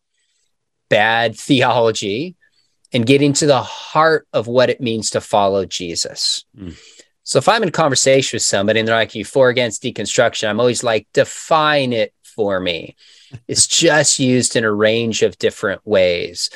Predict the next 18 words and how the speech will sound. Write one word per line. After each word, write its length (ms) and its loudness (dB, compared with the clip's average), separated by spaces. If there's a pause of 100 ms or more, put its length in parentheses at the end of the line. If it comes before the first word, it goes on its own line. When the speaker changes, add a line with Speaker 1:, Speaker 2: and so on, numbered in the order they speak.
(520)
Speaker 1:
Now, 220 2
of 120 -2
course, 300 2
when 120 2
I 60 2
say, 240 2
"What's 260 0
the 120 -2
root 220 4
of 100 -2
it?" 220 -2
that 200 -4
depends 360 -2
on 140 0
how 220 -2
we 120 -2
define 500 -6
it. 360 -12